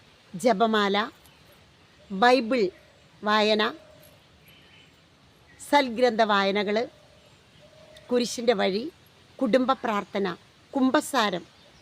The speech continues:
ഒരുപക്ഷെ ഇരുപത്തഞ്ചാം തീയതി നമ്മൾ കുമ്പസാരിച്ചതായിരിക്കാം. പരിശുദ്ധ കുർബാന, അനുദിനം പരിശുദ്ധ കുർബാന.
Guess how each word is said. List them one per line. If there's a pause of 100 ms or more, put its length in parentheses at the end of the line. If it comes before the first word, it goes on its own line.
(1500)
ഒരുപക്ഷെ
ഇരുപത്തഞ്ചാം
തീയതി
നമ്മൾ
കുമ്പസാരിച്ചതായിരിക്കാം. (1600)
പരിശുദ്ധ
കുർബാന,
അനുദിനം
പരിശുദ്ധ
കുർബാന.